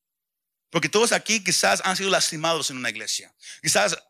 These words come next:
ha-, han hablado mal de ustedes en una iglesia. Quizás han tenido experiencias malas en una iglesia. Y uno dice, "Yo nomás vengo a escuchar y me voy". Esa es la manera equivocada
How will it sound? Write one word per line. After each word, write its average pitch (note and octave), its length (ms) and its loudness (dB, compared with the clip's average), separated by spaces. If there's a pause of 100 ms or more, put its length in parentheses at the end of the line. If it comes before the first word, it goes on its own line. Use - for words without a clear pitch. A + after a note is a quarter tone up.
ha-, E3+ 260 4
han F#3+ 80 2
hablado F3+ 280 2
mal E3+ 240 2
de D#3+ 60 0
ustedes F#3+ 480 2
en C#3+ 60 -8
una C3+ 100 -2
iglesia. A#2 400 -6 (160)
Quizás G3 460 2
han G3 180 0
tenido F#3 320 2
experiencias E3 640 2
malas G3+ 460 2 (180)
en D#3+ 100 0
una D3+ 140 2
iglesia. B2+ 520 -2 (380)
Y E3 80 -8
uno F#3 160 2
dice, F3 160 2
"Yo D#3 100 0
nomás G#3 240 2
vengo G#3 200 2
a - 20 2
escuchar G3 420 2
y G3 40 2
me D#3 100 0
voy". F3 240 4 (1000)
Esa F3 160 4
es F3+ 40 0
la F#3+ 80 2
manera D#3+ 360 2
equivocada A#2+ 880 -4